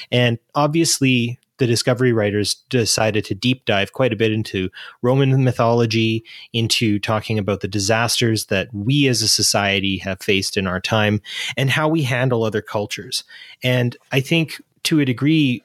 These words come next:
what you see in, in Voq is, is something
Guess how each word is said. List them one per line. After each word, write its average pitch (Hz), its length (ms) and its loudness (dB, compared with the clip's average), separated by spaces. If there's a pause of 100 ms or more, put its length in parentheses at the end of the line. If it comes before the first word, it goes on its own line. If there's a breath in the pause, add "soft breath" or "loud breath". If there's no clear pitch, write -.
(120)
what 139 180 0
you 143 140 2
see 135 520 2
in, 120 360 0
in 123 260 0
Voq 127 480 0
is, 117 460 0 (880 loud breath)
is 151 160 2
something 196 420 2